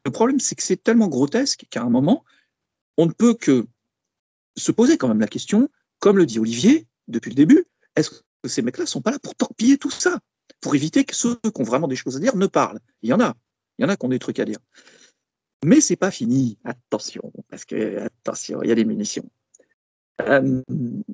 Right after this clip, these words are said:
Sheehan dit qu'il a fait, euh, de, des affaires qui ont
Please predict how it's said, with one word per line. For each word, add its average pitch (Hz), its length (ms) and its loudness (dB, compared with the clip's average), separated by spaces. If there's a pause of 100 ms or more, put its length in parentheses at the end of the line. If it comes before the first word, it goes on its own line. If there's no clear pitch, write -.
(1600)
Sheehan 277 480 2 (140)
dit 170 260 0
qu'il 139 220 0
a 135 40 2
fait, 190 420 2
euh, 123 100 2
de, 117 120 0 (720)
des - 260 0
affaires 131 520 2
qui - 120 -12
ont 104 160 -6